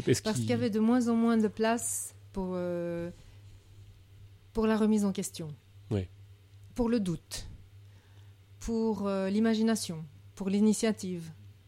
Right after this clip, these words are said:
Speaker 2: Il y avait de moins en moins de place. Il fallait de plus en plus, euh, répéter un, répéter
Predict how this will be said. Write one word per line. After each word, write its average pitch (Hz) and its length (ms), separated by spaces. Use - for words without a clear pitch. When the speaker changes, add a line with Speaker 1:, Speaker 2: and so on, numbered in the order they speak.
Speaker 2:
Il 180 60
y 185 40
avait 185 200
de 196 100
moins 220 300
en 214 80
moins 202 220
de 196 60
place. 185 500
Il 202 120
fallait 202 300
de 196 140
plus 214 340
en 220 120
plus, - 500
euh, 190 360
répéter 208 440
un, 190 220
répéter 220 720